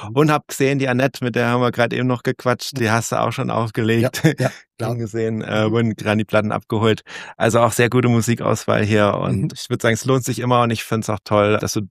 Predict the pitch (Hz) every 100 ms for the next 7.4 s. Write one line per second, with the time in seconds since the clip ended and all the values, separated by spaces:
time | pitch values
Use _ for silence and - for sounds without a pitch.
0 | _ 110 107 - 110 110 113 110 107 107
1 | 85 107 - 110 117 113 107 98 110 110
2 | 113 - 160 - 131 127 120 - 107 110
3 | 107 110 - 117 - 107 127 - 127 117
4 | 123 120 - - - - 123 131 143 131
5 | 120 123 131 147 107 110 143 - 120 -
6 | 160 175 - 175 175 165 151 143 143 147
7 | 120 127 156 170